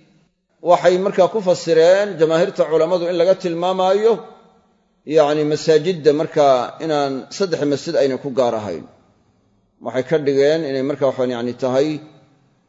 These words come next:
eh, yacni caam markaa inay tahay. Caam inay tahay. Waayo dadku ma wada helayaan, saddex masjid ma wada helayaan. Saddex masjid waxay ku yaalliin marka meelo gaaray ku yaalliin. Ee ummaddii Islaamka qaalibkeedii,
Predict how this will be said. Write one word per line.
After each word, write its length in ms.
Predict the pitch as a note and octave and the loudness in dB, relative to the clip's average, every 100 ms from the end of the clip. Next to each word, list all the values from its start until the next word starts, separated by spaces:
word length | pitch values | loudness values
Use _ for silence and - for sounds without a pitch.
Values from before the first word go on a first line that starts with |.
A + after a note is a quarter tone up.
| _ | _
eh, 460 | - C3 C3 B2 G#2 - - | 0 4 4 2 0 -4 -8
yacni 320 | C#3 C3+ C3+ B2 | -2 0 0 -2
caam 240 | C#3 C3+ B2 | -2 -2 -2
markaa 220 | B2+ A2+ | -4 -4
inay 180 | G2 E2+ | -6 -12
tahay. 240 | - _ _ _ _ _ - | -20 _ _ _ _ _ -12
Caam 180 | C3 C3 | -6 -4
inay 220 | A#2 G2 E2 | -4 -8 -14
tahay. 200 | - _ _ _ _ _ - | -20 _ _ _ _ _ -2
Waayo 180 | B2 B2 | 0 2
dadku 260 | D3 - | 0 -2
ma 100 | C#3 D3 | 0 2
wada 200 | B2+ B2 | 2 2
helayaan, 360 | C3 B2 B2 | 0 0 -2
saddex 300 | A2 C3 A#2 A#2 | -4 -14 -10 -8
masjid 320 | A#2+ A2 D3+ | -8 -12 -10
ma 80 | C#3 | -6
wada 160 | C3+ A#2+ | -4 -2
helayaan. 520 | C3+ C#3+ D3 D#3+ E3 - - _ _ _ _ _ _ | 0 0 2 2 2 -4 -18 _ _ _ _ _ _
Saddex 260 | - E3 D3 D#3 | -10 -4 -2 -2
masjid 280 | C#3+ B2+ C3+ | -4 -6 -6
waxay 220 | C3+ C3+ | -6 -6
ku 100 | D3 | -4
yaalliin 360 | D#3+ C3 A#2+ B2 | 0 0 0 -4
marka 260 | C3+ C3 C3 | -6 -4 -2
meelo 300 | B2+ B2+ C#3 | 0 2 0
gaaray 400 | A#2 C3 B2+ B2 | 2 2 2 0
ku 140 | A#2+ B2+ | -2 -2
yaalliin. 520 | B2 A2+ A#2 B2 B2 - - _ _ _ _ _ | 0 0 -2 -2 -4 -6 -20 _ _ _ _ _
Ee 120 | F3+ | -2
ummaddii 400 | C#3+ D3+ D#3+ D3 | 0 2 0 0
Islaamka 460 | C3+ - C#3+ C3+ B2+ | -2 0 0 0 -2
qaalibkeedii, 920 | A#2+ C#3+ C#3+ B2 - C3 B2 A#2 C3 | 2 2 2 0 -2 0 0 -2 -4